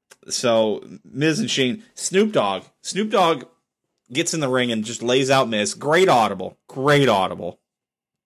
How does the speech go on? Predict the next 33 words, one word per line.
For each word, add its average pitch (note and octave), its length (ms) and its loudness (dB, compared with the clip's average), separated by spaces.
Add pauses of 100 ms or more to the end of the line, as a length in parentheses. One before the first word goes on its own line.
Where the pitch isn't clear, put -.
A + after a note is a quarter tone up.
(400)
You C3 100 -6
can C3+ 120 -8
hear D3 160 2
the B2+ 120 0
ref A2+ 300 0
yelling, G2+ 220 0
"People's G#3+ 380 -4
elbow, E3+ 340 2
people's A#3 400 0
elbow." F#3 600 2 (1120)
So A2+ 280 -4
she C#3+ 180 -4
was B2 120 0
obviously A2+ 360 -2
getting A2 220 -4
some, G#2+ 280 -4
uh, G2 160 -4
some A2+ 200 -8
directions, A#2 640 -4
but G#2 320 -6 (600)
it C3+ 140 -2
was, C#3 340 0
uh, A#2+ 440 0
it C3 140 -6
was C3+ 200 -2
a C3 60 -4
fun E3+ 320 -2
save A2 400 -2
there. G#2 340 -2 (1400)
Hell A3 360 0
in C#4+ 60 0
a F#3+ 40 0
Cell. - 360 -4